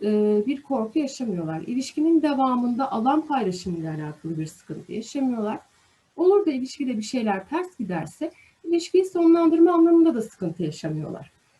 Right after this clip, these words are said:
Bu kişiler biraz daha, e, ilişkide sağlıklı bir bağlanma kurabiliyorlar. Ama kişinin eğer karşısındakine yönelik algısı olumlu ama kendisine yönelik algısı olumsuzsa saplantılı bir bağlanma modeli gerçekleştirmeye başlıyor.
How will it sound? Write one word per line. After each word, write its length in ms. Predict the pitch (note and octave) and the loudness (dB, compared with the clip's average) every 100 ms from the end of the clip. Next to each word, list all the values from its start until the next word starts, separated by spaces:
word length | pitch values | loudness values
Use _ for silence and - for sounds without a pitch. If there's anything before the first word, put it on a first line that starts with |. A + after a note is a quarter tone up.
| _ - | _ -8
Bu 100 | F4 | -6
kişiler 420 | - D4 E4 D#4 | -6 -2 0 2
biraz 360 | D#4 A#3 G#3+ | 0 -2 -4
daha, 340 | G#3+ C#4+ E4 E4 - | -6 -2 0 -2 -2
e, 360 | A3+ A3+ A3+ | 0 0 0
ilişkide 400 | A#3+ B3 - D#4+ | -2 -6 -6 -6
sağlıklı 520 | E4 C#4 C4 B3+ F4 D#4+ | -4 -2 -2 -2 2 4
bir 180 | D4+ | 4
bağlanma 520 | A#3+ A3 A3 A3 A3+ A3 | 2 -2 -2 -2 -4 -6
kurabiliyorlar. 640 | F3 D#3 D3+ D3 - - - - | -6 -6 -6 -6 -10 -16 -20 -4
Ama 220 | D4 E4+ | -2 -2
kişinin 480 | - - F4+ B3+ A#3 | -6 -4 -2 -2 -4
eğer 360 | B3+ A#3 G3+ G#3 _ _ _ _ _ | -4 -4 -6 -10 _ _ _ _ _
karşısındakine 760 | B3+ B3 - C#4+ C#4+ F#4 F#4+ | -4 -4 -4 -6 -2 0 2
yönelik 360 | E4 B3+ A#3 - | 2 2 -2 -4
algısı 520 | G#3+ F#3 G3 - F3+ | -2 -2 -6 -10 -8
olumlu 520 | G#3 A#3+ A3 E3 D#3+ - | -4 -2 0 -2 -4 -6
ama 180 | G#3+ A3+ | -6 -4
kendisine 500 | A3 G#3 G#3 E4+ F4 | -2 -2 -2 -2 -2
yönelik 300 | B3 F3+ F3+ | 0 -2 -4
algısı 440 | E3+ E3 E3 G3+ | -6 -8 -10 -8
olumsuzsa 800 | G#3+ G#3 G#3 D#4 D#4 - C#4 - _ _ _ | -4 -4 -4 -8 -10 -10 -12 -12 _ _ _
saplantılı 720 | _ D4+ D4+ D#4 D4+ D4+ D#4 A#3+ | _ -4 -2 0 -2 0 0 0
bir 180 | F3 | -2
bağlanma 420 | F3 E3+ E3 D#3+ E3 | -2 -4 -4 -4 -4
modeli 360 | D#3+ D#3+ D#3+ | -6 -6 -6
gerçekleştirmeye 920 | D#3+ C#3+ - D#3 D#3 - E3+ D#3 D#3 | -6 -8 -10 -12 -12 -10 -8 -8 -8
başlıyor. 400 | D3 C#3+ - - | -10 -12 -12 -12